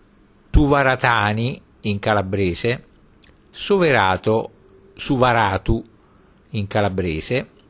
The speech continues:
fa parte della provincia di Catanzaro in Calabria.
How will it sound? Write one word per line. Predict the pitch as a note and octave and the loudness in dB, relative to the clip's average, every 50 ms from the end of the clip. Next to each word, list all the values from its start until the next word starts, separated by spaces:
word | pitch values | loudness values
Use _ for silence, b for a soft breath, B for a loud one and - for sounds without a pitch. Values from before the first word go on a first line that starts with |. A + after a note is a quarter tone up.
| _ - - - | _ -20 -20 -20
fa | - - - F3+ | -6 -4 -4 -4
parte | - - C3+ A#2+ A#2 - - C#3+ | -2 -2 -2 -2 -2 -2 -2 -2
della | C3+ C3 B2+ B2+ | 0 0 0 0
provincia | C3 C3 C3 C3 B2+ - - B2+ | 0 0 0 0 -2 -2 -2 -2
di | A#2 A#2 | -2 -2
Catanzaro | - B2 A#2+ A2+ A#2 A#2 A2+ F#2+ G2 F#2 F2+ F2+ F2 F2+ F#2 E2+ - _ _ _ | -2 -2 -2 0 -2 -2 -2 -2 -2 -2 -2 -2 -2 -2 -4 -4 -6 _ _ _
in | _ C3 A#2 G2+ | _ -10 -10 -6
Calabria. | - G#2+ G2 F#2 F2 F2 D#2 F2 F#2 G2 F2+ F#2 | -4 -2 0 0 0 0 -2 -6 -6 -6 -6 -6